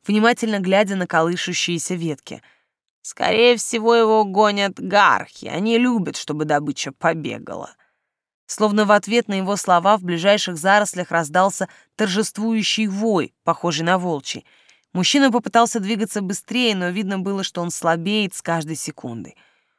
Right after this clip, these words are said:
Увидев, что никто не спешит ему на помощь, он остановился и, тяжело дыша, развернулся к пока невидимым преследователям.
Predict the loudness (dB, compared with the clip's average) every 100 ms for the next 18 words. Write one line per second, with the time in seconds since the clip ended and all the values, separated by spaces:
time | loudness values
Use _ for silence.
0 | _ -2 4 4 2 0 -2 -2 -2 -2
1 | -2 -4 -4 -4 -4 -2 0 2 2 2
2 | 0 -4 -2 -2 -4 -4 -2 0 -2 -4
3 | -6 -10 -8 -8 -4 0 0 0 0 2
4 | 2 0 -20 -20 _ 4 4 4 4 4
5 | 4 2 2 -4 0 2 2 2 2 2
6 | 0 0 0 2 0 -2 -4 -4 -2 -2
7 | -2 -4 -10 -14 -16 -16